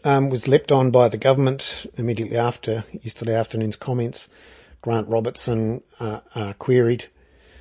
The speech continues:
Christopher Luxon on, uh, the potential effects on consumers who are struggling with high costs of living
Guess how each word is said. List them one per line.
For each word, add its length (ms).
Christopher 280
Luxon 640
on, 440
uh, 400
the 100
potential 580
effects 640
on 380
consumers 600
who 100
are 60
struggling 720
with 420
high 180
costs 320
of 100
living 300